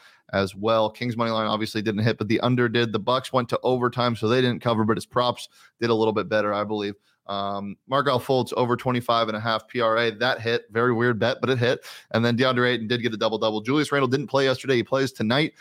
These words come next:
I got something for you on that, but he's taking his P R A tonight. And if you wanna follow along with those bet, or that bet or any of the bets we're about to make, do it on the DraftKings Sportsbook app, 'cause new customers can bet just five dollars on anything and get two hundred dollars in free bets when you sign up using that promo code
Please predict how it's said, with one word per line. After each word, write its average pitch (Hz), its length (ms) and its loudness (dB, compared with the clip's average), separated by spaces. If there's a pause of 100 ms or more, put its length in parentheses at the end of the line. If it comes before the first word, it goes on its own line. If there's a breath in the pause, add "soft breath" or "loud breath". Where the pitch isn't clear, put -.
(240 loud breath)
I 113 80 0
got 113 160 0
something 110 300 -4
for 117 100 -6
you 117 160 2
on 101 120 -4
that, 120 200 0
but 104 100 -10
he's 104 140 -12
taking 110 220 -4
his - 80 -14
P 117 160 -4
R 104 220 0
A 92 60 -6 (240)
tonight. 110 220 0
And 95 100 -2
if 95 120 -10
you 117 80 0
wanna 113 140 2
follow 107 340 0
along 104 240 -2
with 101 140 -14
those 131 200 0
bet, 117 240 0 (100)
or 120 120 2
that 127 200 0
bet 117 220 2
or - 220 0
any 147 120 2
of 143 60 2
the 123 80 -2
bets 127 200 0
we're 113 80 0
about 131 240 0
to 110 40 -14
make, 104 180 -6 (480 soft breath)
do 180 160 2
it 127 160 -2 (300 soft breath)
on 147 160 2
the 127 40 2
DraftKings 107 460 -2
Sportsbook 104 340 -4
app, 104 160 0
'cause 110 120 -12
new 127 120 -4
customers 127 400 -2
can 110 120 -8
bet 120 160 -2
just - 160 -16
five 127 180 -2
dollars 117 300 0
on 139 100 2
anything 117 400 -2 (240 soft breath)
and 117 140 0
get 135 100 0
two - 80 -4
hundred 127 140 4
dollars 107 320 2
in 110 100 -2
free 113 200 0
bets 104 260 0
when 107 80 -4
you 107 80 -4
sign 131 220 0
up 117 100 -2
using 127 180 0
that 120 160 0
promo 131 300 0
code 113 220 2